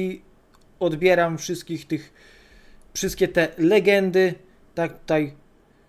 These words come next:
Muszę ich jeszcze tych epików po-, dorobić do końca. E, chyba tylko asendować. No i potem na C V C odbiorę moją Lady Mikage, także mam nadzieję, że tutaj mnie tak nie załatwią.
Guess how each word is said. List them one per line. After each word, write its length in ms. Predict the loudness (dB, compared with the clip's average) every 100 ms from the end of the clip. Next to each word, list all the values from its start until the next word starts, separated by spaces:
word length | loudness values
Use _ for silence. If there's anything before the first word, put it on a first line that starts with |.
| _ _ _ _ _ -16
Muszę 320 | -8 -8 -4
ich 80 | -4
jeszcze 240 | -4 -6 -8
tych 260 | -8 -8
epików 440 | -8 -8 -6 -8 -8
po-, 180 | -10 -10 -12
dorobić 520 | -2 2 2 0 -2
do 100 | -4
końca. 540 | -2 -4 0 -2 -2 -6 -20 _ _ _ -12
E, 240 | -8 -8
chyba 180 | -6 -8
tylko 200 | -6 -8
asendować. 680 | -6 -4 0 0 2 -2 -6 -20 _ _
No 60 | -4
i 100 | -2
potem 420 | 0 -2 -2 -4 -12 -20 _ _ _ _ _ _ _ _ _ _ -10
na 80 | -8
C 160 | -6
V 100 | -6
C 160 | -6 -8 -4
odbiorę 540 | -2 2 4 4 2
moją 300 | 2 0 2
Lady 440 | 2 2 0 -6
Mikage, 460 | -4 -2 2 2 2
także 320 | 0 -2 0
mam 300 | 2 2 2
nadzieję, 500 | 4 2 2 2 0 -4
że 440 | -8 -4 -4 -4 -8
tutaj 280 | -6 -4
mnie 300 | -4 -4 -6 -8 -6
tak 240 | -6 -8 -10
nie 180 | -4 0
załatwią. 520 | 4 4 4 0 -12